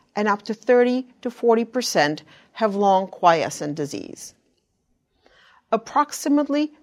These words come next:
thirty to fifty percent of patients with S L E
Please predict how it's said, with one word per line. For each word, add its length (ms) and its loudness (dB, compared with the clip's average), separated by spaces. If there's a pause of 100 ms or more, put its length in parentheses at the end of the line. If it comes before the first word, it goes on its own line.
(160)
thirty 440 2 (240)
to 100 -2
fifty 360 -2
percent 560 -4 (120)
of 200 -4
patients 420 -4
with 220 -6
S 240 -6
L 160 -2
E 200 -6